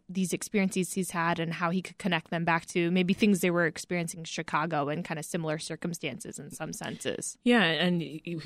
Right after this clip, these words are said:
Speaker 2: we, as we know, he spent years teaching, but many still may not understand the connection. They, they may not understand how he went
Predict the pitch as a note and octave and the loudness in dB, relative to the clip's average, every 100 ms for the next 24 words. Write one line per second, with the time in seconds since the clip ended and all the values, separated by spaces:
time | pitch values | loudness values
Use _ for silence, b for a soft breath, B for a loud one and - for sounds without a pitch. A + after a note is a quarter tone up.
0 | D#3 D3+ D3+ E3+ D3+ D#3+ D3 - D#3 D3+ | -6 -4 0 0 2 4 2 2 -2 2
1 | D3+ E3+ F#3 F3+ - - G#3+ - D3+ D3+ | 4 6 6 4 -2 0 2 4 2 4
2 | D#3 G3 C4 D4 A#3 - _ - _ _ | 4 6 6 4 4 2 _ -20 _ _
3 | - - C#4+ B3+ G3+ F3+ D#3+ D#3+ D3+ - | -4 4 6 8 8 6 4 2 2 2
4 | D#3 D3 C#3 - D3 B2+ - C#3 D#3 D#3 | 2 2 0 -2 -2 0 -2 0 0 2
5 | D#3+ F3 G#3 - E3 E3 E3 D3 D3 D3 | 2 4 4 2 0 0 -2 -2 0 0
6 | C#3+ C#3+ C#3+ - | 0 0 -2 -4